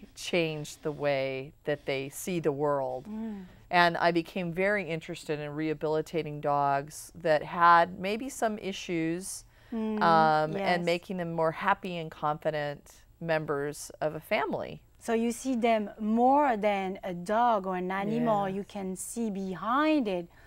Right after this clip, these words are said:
Speaker 1: Yes.
Speaker 2: all this intelligence and all this emotion and feeling. They are so, um, expressed like a human being. That's why
Speaker 1: Yes.
Speaker 2: you see, you see more than that.
Speaker 1: Yes,
Speaker 2: That,
Speaker 1: I
Speaker 2: that's,
Speaker 1: see.
Speaker 2: um, that's great, you know.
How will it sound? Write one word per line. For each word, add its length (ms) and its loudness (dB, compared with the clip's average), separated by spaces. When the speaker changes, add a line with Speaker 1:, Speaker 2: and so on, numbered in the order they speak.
Speaker 1:
Yes. 240 4
Speaker 2:
all 300 6
this 320 -6
intelligence 840 -4
and 160 -8
all 340 -2
this 380 -8
emotion 480 -6
and 140 -6
feeling. 500 -4
They 180 2
are 260 2
so, 560 0
um, 380 -2
expressed 600 2
like 260 0
a 60 -6
human 420 0
being. 320 0
That's 140 4
why 60 8
Speaker 1:
Yes. 100 2
Speaker 2:
you 80 -2
see, 180 2
you 40 -2
see 200 -6
more 220 0
than 140 -4
that. 280 -4
Speaker 1:
Yes, 400 4
Speaker 2:
That, 120 4
Speaker 1:
I 80 4
Speaker 2:
that's, 260 0
Speaker 1:
see. 60 -2
Speaker 2:
um, 300 0
that's 320 2
great, 580 0
you 100 -6
know. 260 -4